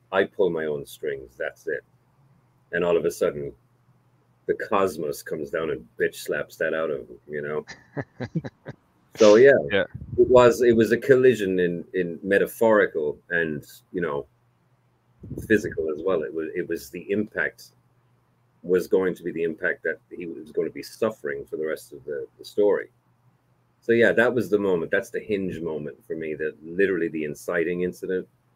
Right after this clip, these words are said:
Speaker 1: where worlds collide.
Speaker 2: Yeah,
Speaker 1: So,
Speaker 2: definitely.
Speaker 1: I wanted it to be rough and im-, impactful in every sense of the word, and to be visually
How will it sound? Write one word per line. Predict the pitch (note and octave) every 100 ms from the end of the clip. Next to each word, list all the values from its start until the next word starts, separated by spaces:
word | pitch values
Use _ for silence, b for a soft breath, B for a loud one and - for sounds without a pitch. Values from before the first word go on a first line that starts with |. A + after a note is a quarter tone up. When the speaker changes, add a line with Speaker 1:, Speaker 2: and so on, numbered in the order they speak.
| _ _ _ _ _ _ _ _ _ -
Speaker 1:
where | F#2 E2+
worlds | F#2+ F2+ D#2+ -
collide. | - E2 C#2+ A#1 - _ _ _ _ _ _ _ _ _ _ _
Speaker 2:
Yeah, | F#2+ F#2+ - _ _ _ _ _ _
Speaker 1:
So, | - D#2
Speaker 2:
definitely. | C#2 - F#2+ D#2+ - _ b b -
Speaker 1:
I |
wanted | G#2+ A#2+ G#2+ G2+
it | F2
to |
be | E2+ F#2
rough | F2 F#2 - - - _ - -
and | E2+
im-, | F2 F2+ - -
impactful | A2 G#2+ - A2 - - - D#2+ D2+ -
in | F2
every | F#2 F2 D#2+
sense | - E2+ D2+
of | D#2+
the | D2
word, | D2 D2 D2 _ _ _ _ _ -
and | F2
to | E2+
be | D2+ E2
visually | D#2 G#2 F#2 E2+ D#2 D2+ C#2+